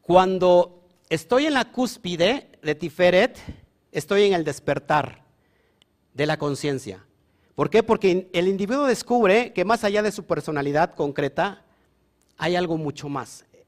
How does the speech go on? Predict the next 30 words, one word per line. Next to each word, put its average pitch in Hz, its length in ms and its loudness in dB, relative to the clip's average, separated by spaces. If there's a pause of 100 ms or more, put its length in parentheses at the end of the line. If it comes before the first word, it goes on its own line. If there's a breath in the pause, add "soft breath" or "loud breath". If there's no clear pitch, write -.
(1080)
En 165 220 0
esta 285 240 2
experiencia, 196 1000 0
su - 140 -4
verdadera 185 340 4
identidad 202 440 2
le 208 80 -2
prepara 196 360 2
para 160 200 0
cruzar - 640 -2
la 170 220 4
barrera 180 600 0 (460)
del, 143 440 -6
de 143 140 -2
la, 135 520 -2 (340)
del 143 240 -4
parojet, 139 480 -2 (480)
que - 100 -10
ya 147 80 0
lo 151 60 -2
expliqué. 113 360 -12 (920)
¿Ok? 117 180 -8 (880)
Solamente 233 960 0
el 170 240 -2
Cohen 240 340 4
Hagadol, 185 560 2 (280)
una 208 240 2
vez 208 180 0
al 185 120 2
año, 226 380 0